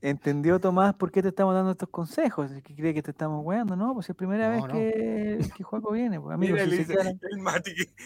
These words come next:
Speaker 3: qué iluso.
Speaker 1: Ah,
Speaker 3: Ese
Speaker 1: al
Speaker 3: amigo se
Speaker 1: frente.
Speaker 3: queda la cagada, corre hacia el mall. <laughs> Ay, usted no tiene
Speaker 1: No.
Speaker 3: idea dónde está el mall.
Speaker 2: No, sí, sí, he ido, sí, he ido al Monumental, pero vacío, sí, sé dónde está el mall.
Speaker 1: Ya, al frente hay un mall, eh,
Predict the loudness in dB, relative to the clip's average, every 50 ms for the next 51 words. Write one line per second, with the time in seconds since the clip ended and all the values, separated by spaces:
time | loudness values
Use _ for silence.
0 | -20 -14 -6 0 4 4 4 4 4 0 -2 -2 -2 -4 -6 -6 -8 -14 -14 -4
1 | 2 6 6 6 6 6 6 6 6 8 10 10 10 10 10 8 6 6 4 2
2 | 2 2 2 4 6 6 6 4 4 0 0 0 0 0 0 0 -2 -6 -12 -12
3 | -6 -2 -2 -2 -2 -2 -6 -4 -2 0 2 4 4 4 4 2 2 2 2 0
4 | 0 2 4 4 4 2 0 -6 -16 -10 -6 -6 -6 -6 -6 _ -4 -2 0 4
5 | 6 6 6 6 6 4 2 0 -2 0 2 4 4 6 6 6 6 6 4 2
6 | 0 2 4 4 4 4 4 2 0 0 0 0 -2 0 0 2 2 2 2 0
7 | 0 0 0 0 0 0 -2 -6 -4 -2 0 0 0 0 -2 -2 -2 0 0 0
8 | 0 -2 -4 -6 -2 0 2 2 4 6 8 8 8 8 8 8 8 8 6 6
9 | 6 8 8 8 6 4 -4 -10 _ _ -4 -4 -2 -2 -2 -4 -6 -6 -8 -8
10 | -10 -10 -12 -14